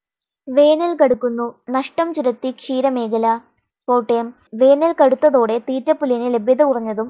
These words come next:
ജലക്ഷാമം രൂക്ഷമായതും ക്ഷീരകർഷകരെ ദുരിതത്തിലാക്കുന്നു. ചൂട് കൂടി തുടങ്ങിയതോടെ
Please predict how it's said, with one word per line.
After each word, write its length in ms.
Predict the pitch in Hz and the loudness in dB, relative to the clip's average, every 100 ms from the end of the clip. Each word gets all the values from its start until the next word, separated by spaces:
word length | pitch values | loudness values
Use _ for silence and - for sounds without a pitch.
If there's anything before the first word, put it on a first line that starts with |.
| - | -6
ജലക്ഷാമം 560 | 233 262 262 330 269 262 | -2 -2 -2 0 0 0
രൂക്ഷമായതും 680 | 254 233 294 262 220 214 247 - _ | -6 -4 -6 -4 -2 -4 -6 -12 _
ക്ഷീരകർഷകരെ 800 | - 277 285 311 254 247 233 240 | -12 -4 -2 0 0 -2 -4 -2
ദുരിതത്തിലാക്കുന്നു. 880 | 226 233 247 254 240 226 233 233 233 _ _ _ _ _ | -2 -2 -2 0 -2 -2 -6 -8 -12 _ _ _ _ _
ചൂട് 240 | 294 302 | -2 -2
കൂടി 240 | 339 330 320 | -2 -2 -2
തുടങ്ങിയതോടെ 680 | 311 262 254 269 240 214 | -2 -4 -4 -2 -2 -4